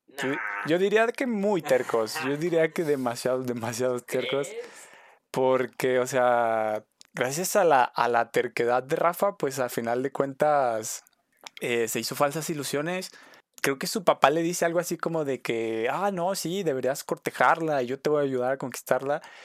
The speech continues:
Speaker 1: Y, pues, al final, ¿qué resultó? Pues, que tuvo el corazón roto, ¿no? Yo creo que eso muchas veces nos pasa a los hombres y creo que también a las mujeres, ¿eh? No, no quiero hacer algo aquí nada más de hombres.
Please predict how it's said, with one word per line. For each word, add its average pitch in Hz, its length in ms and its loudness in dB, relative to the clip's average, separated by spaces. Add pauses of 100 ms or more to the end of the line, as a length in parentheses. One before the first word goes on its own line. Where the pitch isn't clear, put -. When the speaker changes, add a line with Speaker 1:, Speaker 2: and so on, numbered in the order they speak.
(200)
Speaker 1:
Y, 135 60 -6
pues, 127 220 -4
al 120 100 0
final, 120 300 -4
¿qué - 80 -2
resultó? 147 500 0
Pues, 147 160 -10
que - 120 -6
tuvo 120 280 -4
el 120 100 -4
corazón 107 400 -6
roto, 123 300 -4
¿no? 120 140 -6
Yo 147 120 -6
creo 202 180 -8
que 269 100 -8
eso 233 280 -6 (640)
muchas 185 300 -4
veces 190 420 -2 (440)
nos 135 280 -4
pasa 143 600 4
a - 180 0
los 131 160 -4
hombres 160 280 0
y 131 60 -6
creo 180 160 2
que 285 100 -2
también 170 280 0
a 175 60 4
las 135 100 2
mujeres, 117 420 -2
¿eh? 127 100 -2
No, 135 200 -2
no 139 160 -4
quiero 139 420 0
hacer 120 220 -2
algo 131 220 0
aquí 127 340 -6
nada 127 200 -2
más 123 240 -6
de 123 120 -2
hombres. 135 260 -6